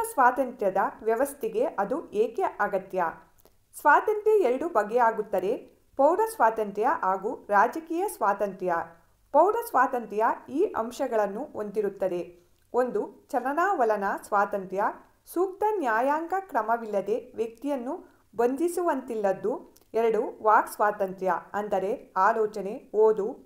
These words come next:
ಬರಹ, ಚರ್ಚೆ ಇವುಗಳ ಸ್ವಾತಂತ್ರ್ಯ ಇದರಲ್ಲೇ ಸೇರುತ್ತದೆ. ಮತ್ತು ಮೂರು, ಕ್ರಿಯಾ ಸ್ವಾತಂತ್ರ್ಯ.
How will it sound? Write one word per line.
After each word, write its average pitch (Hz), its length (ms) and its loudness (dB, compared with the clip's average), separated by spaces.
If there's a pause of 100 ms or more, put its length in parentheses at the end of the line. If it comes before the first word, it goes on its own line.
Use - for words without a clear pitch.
ಬರಹ, 202 280 4 (360)
ಚರ್ಚೆ 220 560 -4
ಇವುಗಳ 285 340 0 (140)
ಸ್ವಾತಂತ್ರ್ಯ 202 560 -2 (440)
ಇದರಲ್ಲೇ 320 520 0
ಸೇರುತ್ತದೆ. 208 720 -2 (340)
ಮತ್ತು 254 580 -2
ಮೂರು, 226 300 0 (500)
ಕ್ರಿಯಾ 370 420 2
ಸ್ವಾತಂತ್ರ್ಯ. 190 560 0